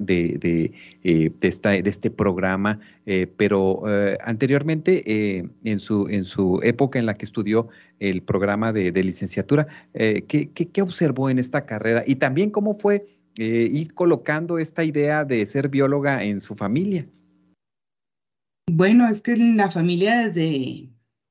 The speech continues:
Speaker 2: desde siempre, ¿no? Yo en lugar de muñecas tenía ositos de peluche y cosas así, ¿no? Eh, más, más bien animalitos de peluche, ¿no?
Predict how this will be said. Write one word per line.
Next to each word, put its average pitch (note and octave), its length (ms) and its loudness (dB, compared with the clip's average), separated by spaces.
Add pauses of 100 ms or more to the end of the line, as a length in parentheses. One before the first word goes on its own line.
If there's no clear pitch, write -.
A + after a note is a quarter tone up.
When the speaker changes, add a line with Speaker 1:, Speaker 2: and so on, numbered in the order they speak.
(160)
Speaker 2:
desde D3+ 260 0
siempre, E3 440 -2
¿no? E3+ 160 -6
Yo E3+ 160 -4
en E3+ 120 -2
lugar F3 280 -2
de F#3 80 -2
muñecas F#3 480 0
tenía D3 340 0 (560)
ositos E3 360 2
de F3+ 80 2
peluche C3 580 2
y - 260 -8
cosas - 360 -8
así, D#3 260 2
¿no? F3+ 200 4 (640)
Eh, C#3+ 280 2
más, D3+ 320 4
más E3+ 160 4
bien F3+ 200 4
animalitos D#3+ 680 0
de C#3+ 80 -6
peluche, C3 460 -6
¿no? E3 200 -6